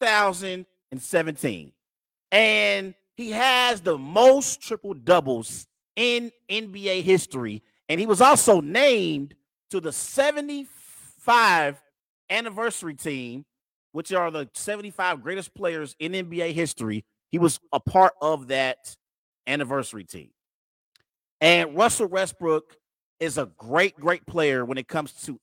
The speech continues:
energy, and he never, never cheats the game. I mean, when you look at players who show up night in and night out and gives a hundred and ten percent effort,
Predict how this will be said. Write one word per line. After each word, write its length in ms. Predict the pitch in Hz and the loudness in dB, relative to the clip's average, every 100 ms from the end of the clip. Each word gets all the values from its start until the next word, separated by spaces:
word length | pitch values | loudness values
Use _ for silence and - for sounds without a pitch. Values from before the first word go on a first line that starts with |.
| - | -12
energy, 600 | 190 190 127 127 117 110 _ _ _ - | -10 -8 -10 -10 -10 -12 _ _ _ -4
and 180 | 170 170 | -2 -2
he 120 | 196 | -8
never, 720 | 160 202 269 214 139 110 90 | -12 2 4 4 2 -8 -10
never 600 | 104 147 196 147 117 101 _ _ | -4 6 6 6 2 -6 _ _
cheats 420 | - - 143 - | -10 -8 -8 -10
the 80 | - | -10
game. 340 | 117 104 76 - _ _ _ _ _ _ _ _ _ _ 202 | -8 -8 -10 -18 _ _ _ _ _ _ _ _ _ _ 4
I 80 | |
mean, 140 | 233 220 | 6 4
when 80 | 240 | 2
you 60 | |
look 140 | 262 190 | 0 0
at 120 | - | -2
players 520 | 117 220 220 214 202 | 0 2 4 2 -2
who 100 | 175 | -6
show 560 | - - - 233 247 208 | -8 -10 0 4 6 8
up 220 | 165 165 _ _ _ | 6 2 _ _ _
night 400 | 170 190 330 359 330 | -4 2 4 2 -4
in 500 | 294 294 285 277 269 _ - | -6 0 0 0 -4 _ -8
and 260 | 165 160 | -8 -2
night 240 | 196 254 - | 2 2 4
out 280 | 202 196 190 - | 6 6 6 0
and 240 | 170 131 | -8 -8
gives 460 | 113 208 202 180 - | -8 -4 -2 -4 -8
a 100 | 156 | -10
hundred 600 | 139 147 220 277 269 247 - | -8 -4 -2 -2 -4 -10 -10
and 220 | 160 - | -14 -12
ten 300 | - 220 226 | -6 -6 -6
percent 540 | 190 147 - - 208 - _ _ - | -6 -6 -2 0 0 0 _ _ 6
effort, 440 | 185 175 - 107 | 6 8 2 -4